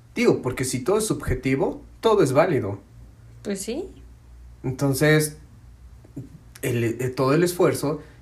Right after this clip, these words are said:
Speaker 1: y todo el trabajo y toda la preparación y todo lo, todo lo que confiere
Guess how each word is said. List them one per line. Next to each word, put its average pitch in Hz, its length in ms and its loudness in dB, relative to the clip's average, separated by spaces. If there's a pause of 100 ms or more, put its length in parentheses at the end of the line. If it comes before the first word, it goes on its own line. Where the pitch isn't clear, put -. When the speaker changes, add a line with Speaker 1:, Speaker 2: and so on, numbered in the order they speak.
(120)
Speaker 1:
y 113 100 -4
todo 135 240 2
el 147 80 2
trabajo 151 760 4 (260)
y 113 80 -6
toda 135 300 2
la 139 140 2
preparación 143 760 0 (240)
y 123 80 -6 (200)
todo 240 300 8
lo, 180 300 2 (420)
todo 180 460 4 (240)
lo 127 160 -6
que 120 160 -4
confiere 120 680 -4